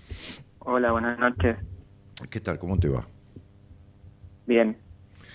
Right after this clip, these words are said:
Speaker 2: Bueno, bárbaro. ¿Y de dónde eres?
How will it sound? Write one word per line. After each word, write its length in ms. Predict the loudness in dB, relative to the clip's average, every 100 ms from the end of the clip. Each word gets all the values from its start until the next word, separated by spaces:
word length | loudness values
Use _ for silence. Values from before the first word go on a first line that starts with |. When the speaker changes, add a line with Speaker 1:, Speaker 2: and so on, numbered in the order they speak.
| -20 -10
Speaker 2:
Bueno, 380 | 0 2 2 0 -4 -20 -8
bárbaro. 500 | -2 0 0 0 -2 -8 -20 -20 -6
¿Y 680 | 0 2 2 4 4 2 0
de 140 | 2
dónde 380 | 2 4 2 2
eres? 300 | 0 -4 -10